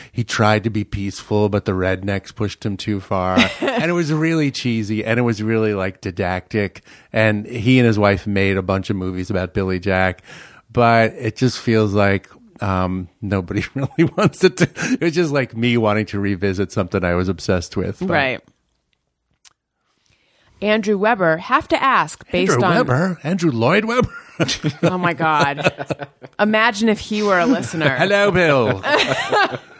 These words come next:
Speaker 1: What did you think of Phantom?
Speaker 2: <laughs> What did you think of Phantom?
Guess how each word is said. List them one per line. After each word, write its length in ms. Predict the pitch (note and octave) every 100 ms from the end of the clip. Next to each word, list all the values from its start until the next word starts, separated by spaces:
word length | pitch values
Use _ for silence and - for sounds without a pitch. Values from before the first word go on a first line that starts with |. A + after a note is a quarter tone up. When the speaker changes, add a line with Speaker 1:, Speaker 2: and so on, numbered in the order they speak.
| -
Speaker 1:
What 200 | D#3 A3+
did 120 | A3+
you 120 | A3 A3+
think 320 | F#3 F3+ D#3+
of 120 | D3+
Phantom? 760 | - C3+ C#3+ D#3 - G#2 G2 F#2+
Speaker 2:
<laughs> 640 | - - - D4+ - C4+
What 300 | B3+ B3 C4
did 160 | G3 F3+
you 80 | F3
think 220 | - E3+
of 80 | -
Phantom? 520 | G#3 - E3+ -